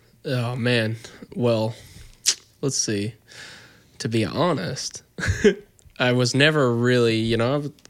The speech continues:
okay rifle hunter, not super successful. Uh, my wife always likes to give me a hard time, uh, 'cause, you know, I eat a lot of tags. So I spend, you know, significant time every year out there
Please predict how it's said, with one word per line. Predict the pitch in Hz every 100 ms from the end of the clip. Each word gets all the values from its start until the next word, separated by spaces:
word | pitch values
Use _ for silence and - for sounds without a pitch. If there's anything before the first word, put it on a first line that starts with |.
| -
okay | 180 160 123 110
rifle | 98 101 104 113
hunter, | 110 107 107 - _ _ -
not | 156 -
super | 127 104
successful. | 104 98 - 98 98 - 98 104 - - - - - _ -
Uh, | 110 107
my | 113 110
wife | 101 117 110
always | 110 104 101
likes | 104 101
to | -
give | 110
me | 104
a |
hard | 107 101
time, | - 104 98 98 110 - _ -
uh, | 113 101 87 - - _ _ -
'cause, | 110 101 - - -
you |
know, | 104
I | 101 95
eat | 113 107
a |
lot | 104 104
of | 113
tags. | - 95 85 - - - - - - - - -
So | - 117
I | 120
spend, | - 185 151 - -
you | 170
know, | 127 117 165
significant | - 269 240 208 175 175
time | 165 143 147 -
every | 120 131 127
year | 117 107 107 110 - -
out | 107 104 107
there | 101 98 101